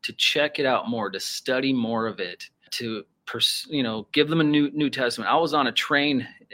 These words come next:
in India a number of years ago, and I had a pocket New Testament, a Gideon's Bible, a New Testament that this Muslim guy, uh, was interested in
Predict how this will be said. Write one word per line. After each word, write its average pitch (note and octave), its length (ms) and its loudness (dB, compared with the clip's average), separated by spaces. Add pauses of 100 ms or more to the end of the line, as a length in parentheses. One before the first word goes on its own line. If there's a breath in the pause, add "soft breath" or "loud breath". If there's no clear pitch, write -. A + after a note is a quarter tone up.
(120)
in A#2+ 160 -6
India A#2 560 -2
a B2+ 80 -8
number B2+ 240 0
of A2 80 -4
years A2+ 240 -2
ago, G#2 340 -6 (300 soft breath)
and B2 80 -4
I A#2 60 -2
had B2 180 2
a - 40 0
pocket - 380 2
New C3 160 -2
Testament, A2 520 -6
a - 20 -4
Gideon's A#2 460 -2
Bible, G2+ 480 -2 (160 loud breath)
a G#2 100 -4
New A2 160 -4
Testament G#2 500 -6 (120)
that A2+ 180 0
this - 240 -6 (100)
Muslim A#2+ 380 -2
guy, G2+ 360 -2 (380 soft breath)
uh, A2 60 -4
was A2 320 -6
interested E3 440 0
in A2+ 280 -2